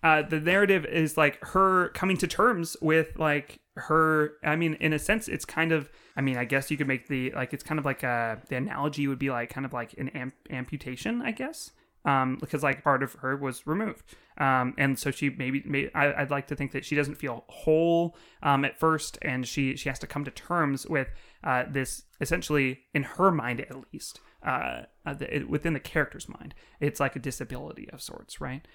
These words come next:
Um, that she's lost part of herself. And,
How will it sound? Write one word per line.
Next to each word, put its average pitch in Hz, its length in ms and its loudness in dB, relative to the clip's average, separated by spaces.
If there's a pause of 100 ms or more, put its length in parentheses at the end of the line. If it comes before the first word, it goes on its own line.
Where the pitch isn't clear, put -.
(220)
Um, 117 420 -4 (120)
that - 160 -8
she's 120 440 -6
lost 120 400 -4
part 117 220 -6
of 110 80 -10
herself. - 480 -12 (380)
And, 120 500 -2